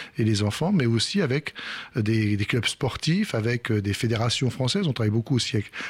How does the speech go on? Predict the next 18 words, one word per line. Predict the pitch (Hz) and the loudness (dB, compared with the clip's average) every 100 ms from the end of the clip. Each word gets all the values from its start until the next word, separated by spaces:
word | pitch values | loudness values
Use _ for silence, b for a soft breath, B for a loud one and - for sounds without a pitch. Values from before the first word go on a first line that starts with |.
| - | -6
les | 117 | -2
fédérations | 113 104 117 | 0 0 -2
françaises | - 101 - 101 | -4 -6 -2 -2
de, | 101 101 B B B | -2 -4 B B B
de | 110 | 0
sport. | 110 - 151 185 196 B B B B | 0 0 0 0 -2 B B B B
On | - 117 | 0 2
est | |
en | 117 | 0
train | - 120 | 0 0
de | 107 | 0
réfléchir | 117 131 - 131 117 | 0 0 0 0 2
aussi, | 120 - 135 123 | 0 0 2 2
euh, | |
dans | 104 | 2
la | 104 | 0
perspective | 104 107 - 113 - 135 | 0 -4 -2 -2 0 0
de, | 107 | 2